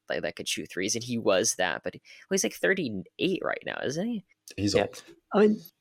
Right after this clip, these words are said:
Speaker 3: uh, he is, like, a good fit around the Clippers, though, because they like to play that way. Like, they've been really successful in the past with going to sort of a five-out switching unit.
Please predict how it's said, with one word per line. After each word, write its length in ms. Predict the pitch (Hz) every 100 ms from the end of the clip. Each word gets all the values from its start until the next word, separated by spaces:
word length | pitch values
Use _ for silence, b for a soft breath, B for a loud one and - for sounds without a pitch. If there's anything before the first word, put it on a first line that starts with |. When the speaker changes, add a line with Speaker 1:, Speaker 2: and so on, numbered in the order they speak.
| -
Speaker 3:
uh, 60 | 190 -
he 180 | 160 208
is, 160 | 196
like, 180 | 175 -
a 40 |
good 200 | 143 143
fit 180 | - 127
around 220 | 117 113 110
the 80 |
Clippers, 360 | 110 113 110 98
though, 120 | 101
because 280 | 98 101 107
they 280 | 120 110 101 -
like 260 | 120 113 -
to 300 | 117 104 101 _ _ _ -
play 180 | 110 95
that 140 | 95
way. 160 | 110 107
Like, 220 | 120 -
they've 120 | 117
been 180 | 113 110
really 240 | 107 110
successful 520 | - 135 - 110 -
in 60 | 101
the 80 | 101
past 400 | 104 98 92 -
with 240 | 101 - - _
going 260 | - 107 107
to 60 |
sort 220 | - 117 104
of 100 | 98
a 320 | 101 101 95 _
five-out 680 | - - 101 101 98 98 - -
switching 720 | - - 101 - 98 95 92 - _
unit. 460 | 104 101 95 -